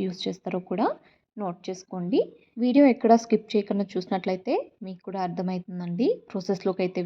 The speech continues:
వెళ్ళిపోదాము. చూస్తున్నారా, ఇక్కడ స్వీట్ అనేది ఎంత సాఫ్ట్‌గా వచ్చిందో, చాలా సాఫ్ట్ అండి. ఇప్పుడు ఇది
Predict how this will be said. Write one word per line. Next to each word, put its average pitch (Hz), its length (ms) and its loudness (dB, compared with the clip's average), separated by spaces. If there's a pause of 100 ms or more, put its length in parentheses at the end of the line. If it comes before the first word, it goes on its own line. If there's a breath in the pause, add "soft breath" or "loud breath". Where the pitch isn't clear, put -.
వెళ్ళిపోదాము. 180 600 2 (500 loud breath)
చూస్తున్నారా, 208 540 -2 (160)
ఇక్కడ 180 180 -4 (600)
స్వీట్ 196 300 -2
అనేది 180 320 0 (320)
ఎంత 190 500 2
సాఫ్ట్‌గా 170 560 -2
వచ్చిందో, 185 440 0 (520 loud breath)
చాలా 180 380 2 (100)
సాఫ్ట్ 185 340 2
అండి. 185 180 0 (120)
ఇప్పుడు 185 240 0
ఇది 175 140 0